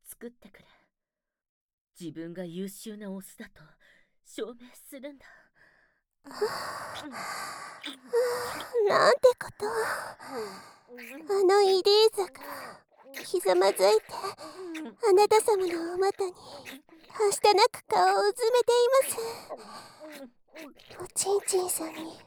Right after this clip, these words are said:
Speaker 2: 服従しているのです。かっこいいおちんちんさんが一番、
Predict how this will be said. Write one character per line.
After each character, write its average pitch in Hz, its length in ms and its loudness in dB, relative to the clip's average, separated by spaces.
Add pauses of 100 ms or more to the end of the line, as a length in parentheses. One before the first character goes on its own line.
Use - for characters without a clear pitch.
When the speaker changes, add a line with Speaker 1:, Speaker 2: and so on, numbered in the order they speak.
Speaker 2:
服 - 180 -18 (140)
従 - 80 -6 (800)
し 330 140 -10
て 440 240 2
い - 20 4
る 453 100 6
の 453 120 8
で 415 140 -2
す。 - 60 -10 (1000)
か 349 160 -6
っ - 80 -10 (120)
こ 381 140 8
い 403 260 8
い 392 100 6
お 381 40 -4
ち 403 280 6
ん 427 60 4
ち 415 180 4
ん 403 60 -2
さ - 140 -12
ん 339 180 -10
が 381 140 -12
一 392 340 0
番、 453 140 -2